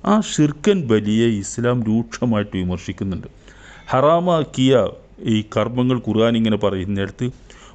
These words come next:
"വമാ ഉഹില്ല ലി ഗൈരില്ലാഹി ബിഹി", അള്ളാഹു അല്ലാത്തവരുടെ പേരിൽ പ്രഖ്യാപിക്കപ്പെട്ടത്, ശബ്ദിക്കപ്പെട്ടത്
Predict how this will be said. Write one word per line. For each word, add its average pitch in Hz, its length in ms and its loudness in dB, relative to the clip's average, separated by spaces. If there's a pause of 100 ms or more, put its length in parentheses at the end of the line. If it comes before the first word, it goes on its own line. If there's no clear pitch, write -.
(120)
"വമാ 135 240 4
ഉഹില്ല 156 520 2
ലി 139 140 2
ഗൈരില്ലാഹി 117 800 2
ബിഹി", 90 440 -2 (540)
അള്ളാഹു 139 480 2
അല്ലാത്തവരുടെ 123 580 2
പേരിൽ 110 360 -2 (140)
പ്രഖ്യാപിക്കപ്പെട്ടത്, 120 1300 -2
ശബ്ദിക്കപ്പെട്ടത് 120 1080 -4